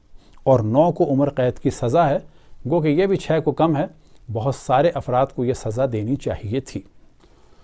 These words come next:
अब हम आते हैं असल मौजू की जानिब, तवज्जो दिलाते हैं कि पाकिस्तान में जिस तरह से पूजा कुमारी को कत्ल किया गया,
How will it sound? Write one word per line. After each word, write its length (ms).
अब 140
हम 140
आते 200
हैं 60
असल 160
मौजू 280
की 60
जानिब, 320
तवज्जो 300
दिलाते 340
हैं 200
कि 240
पाकिस्तान 600
में 140
जिस 160
तरह 220
से 140
पूजा 260
कुमारी 320
को 100
कत्ल 260
किया 240
गया, 240